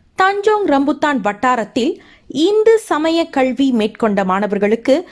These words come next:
திருமுறை ஓதும் போட்டி விழா அருள்மிகு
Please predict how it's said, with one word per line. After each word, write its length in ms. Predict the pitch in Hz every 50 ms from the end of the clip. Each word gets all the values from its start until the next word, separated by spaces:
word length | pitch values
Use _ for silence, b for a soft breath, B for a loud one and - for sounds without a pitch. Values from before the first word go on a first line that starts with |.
| B B B B B B
திருமுறை 560 | 392 392 415 427 427 427 415 403 403 403 370 254
ஓதும் 320 | 208 240 254 - 262 247
போட்டி 300 | - 233 226 220 226 220
விழா 280 | 180 175 175 196 240 349 440 - b b b b b b b b
அருள்மிகு 600 | 269 349 370 415 427 415 381 349 320 - 339